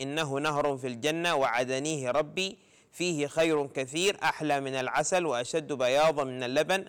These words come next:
حافتاه الزبرجد، وأوانيه من فضة عدد نجوم السماء، لا يظمأ من شرب منه أبدا". وهذا نص منه عليه الصلاة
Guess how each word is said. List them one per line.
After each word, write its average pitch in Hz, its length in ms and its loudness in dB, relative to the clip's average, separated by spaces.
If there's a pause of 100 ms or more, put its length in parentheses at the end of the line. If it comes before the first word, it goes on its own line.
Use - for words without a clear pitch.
حافتاه 135 720 2
الزبرجد، 156 640 0 (380)
وأوانيه 147 840 4
من 147 200 -2
فضة 175 320 0
عدد 147 400 2
نجوم 143 400 0
السماء، 139 680 -2
لا 147 240 4
يظمأ 160 680 0
من 147 240 -2
شرب 170 500 0
منه 160 600 -4
أبدا". 113 840 -2 (360)
وهذا 156 500 4
نص 165 280 -2
منه 160 380 -4
عليه 147 280 -2
الصلاة 143 360 2